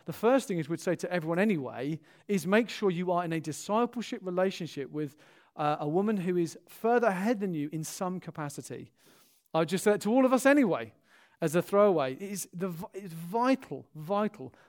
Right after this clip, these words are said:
that you pursue that kind of ongoing, uh, intentional discipleship. The second thing is, we would, um, uh, we're gonna try a bit of an experiment,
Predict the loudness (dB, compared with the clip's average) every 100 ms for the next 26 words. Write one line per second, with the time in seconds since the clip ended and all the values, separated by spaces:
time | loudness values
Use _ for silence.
0 | -10 -6 -6 -8 -12 -6 -4 -2 -4 -4
1 | -6 -4 -2 -4 -6 _ _ -4 0 0
2 | 0 0 0 -2 -8 -14 _ _ -10 -8
3 | -6 -4 -6 -6 -6 -6 -6 -6 -4 -4
4 | -8 -10 -12 -14 _ _ _ _ _ _
5 | _ -18 _ -12 -4 2 2 2 -2 0
6 | 0 -2 -4 -10 _ _ _ _ 4 4
7 | 4 4 4 4 2 -6 -16 -20 -18 -18
8 | -8 0 2 2 0 0 0 2 -2 -4
9 | -10 -6 -4 -4 -8 -12